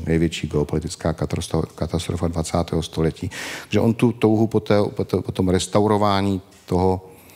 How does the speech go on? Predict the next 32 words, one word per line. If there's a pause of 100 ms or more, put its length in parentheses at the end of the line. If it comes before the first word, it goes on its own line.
(720)
velkého
Ruska
vždycky
měl. (300)
A
i
teď
se
vyjadřuje
v
tom
smyslu, (100)
pokud
by
tedy
Rusko
nemělo
uspět (180)
a
mělo
by
být
poraženo, (840)
co
je
ten
svět
bez
Ruska?
Takový
svět
nemá